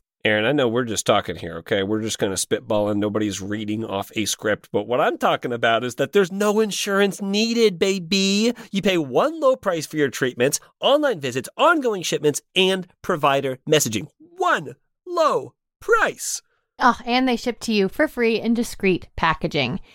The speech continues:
Speaker 2: Hims has hundreds of thousands of trusted subscribers, so if E D is getting you down, it's time to change that.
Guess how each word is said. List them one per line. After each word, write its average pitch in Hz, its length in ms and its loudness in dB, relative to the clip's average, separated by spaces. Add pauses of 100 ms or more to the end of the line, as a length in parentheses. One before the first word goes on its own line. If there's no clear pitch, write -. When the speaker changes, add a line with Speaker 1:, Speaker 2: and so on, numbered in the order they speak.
(240)
Speaker 2:
Hims 392 240 0
has 247 160 0
hundreds 294 360 0
of 269 100 -4
thousands 196 440 0
of 143 120 -10
trusted 254 520 0
subscribers, 175 680 2
so 180 180 4
if 170 180 -2
E 277 120 0
D 311 100 2
is 277 80 -2
getting 240 220 0
you 233 80 0
down, 214 320 0
it's 165 160 -10
time 220 480 0
to 262 160 6
change 190 360 -2
that. - 280 -10